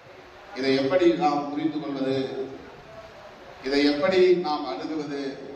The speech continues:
இதை எப்படி நாம் மக்களிடத்திலே எடுத்துரைப்பது என்ற குழப்பம் ஏற்படுகிறது. உண்மையிலேயே முதலமைச்சர் மத நல்லிணக்கத்தை விரும்பக்கூடியவர் என்பதிலே யாருக்கும் மாற்று கருத்து இல்லை.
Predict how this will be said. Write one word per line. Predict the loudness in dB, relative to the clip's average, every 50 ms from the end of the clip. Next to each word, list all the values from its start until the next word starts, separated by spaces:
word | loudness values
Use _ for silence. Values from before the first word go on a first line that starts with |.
| -16 -16 -18 -20 -20 -20 -20 -20 -20 -20 -20 -20 -20 -20 -20 -20 -20 -20 -20 -20 -20 -18 -10 -6
இதை | 0 2 2 2 2 2
எப்படி | 4 4 4 6 6 6 6 4 4 0 -2
நாம் | -4 -4 -4 -4 -6 -6 -8
மக்களிடத்திலே | -8 -6 -6 -6 -6 -6 -8 -8 -8 -10 -8 -6 -4 -4 -4 -4 -4 -4
எடுத்துரைப்பது | 0 0 0 0 0 -2 0 0 -2 -2 -4 -4 -2 -2 -2 -2 -2 -4
என்ற | -6 -6 -6 -4 -4 -4 -4 -4 -6 -6 -4
குழப்பம் | 0 0 2 2 0 -2 -4 -6 -8 -10 -10 -8 -6
ஏற்படுகிறது. | -4 -4 -4 -2 -2 -2 -2 -2 -4 -4 -6 -6 -8 -10 -12 -14 -14 -14 -14 -14 -14 -14 -14 -16 -16 -16 -16 -16 -16 -16 -16 -16 -18 -18 -18 -16 -16 -16 -14 -14 -14 -14 -12 -12 -12 -12 -12 -12 -12 -10 -10 -10 -10 -10 -10 -10 -12 -12 -12 -10 -10 -10 -10 -10 -10 -4 -2 4
உண்மையிலேயே | 6 8 8 8 8 8 6 6 6 4 4 4
முதலமைச்சர் | 2 2 4 4 2 2 2 -2 -2 -2 0 0 2 0 0 -2
மத | -4 -2 -2 0 0
நல்லிணக்கத்தை | 0 -2 -2 -2 -2 -4 -4 -4 -4 -4 -2 -2 -2
விரும்பக்கூடியவர் | -2 -2 -2 0 0 -2 -2 -2 -2 2 2 2 2 2
என்பதிலே | -2 -2 -4 -2 -2 0 0 0
யாருக்கும் | 2 0 0 0 0 -4 -6 -6 -4 -2
மாற்று | -2 -2 -2 -4 -8 -8
கருத்து | -6 -6 -6 -8 -8 -10 -12 -10
இல்லை. | -6 -6 -6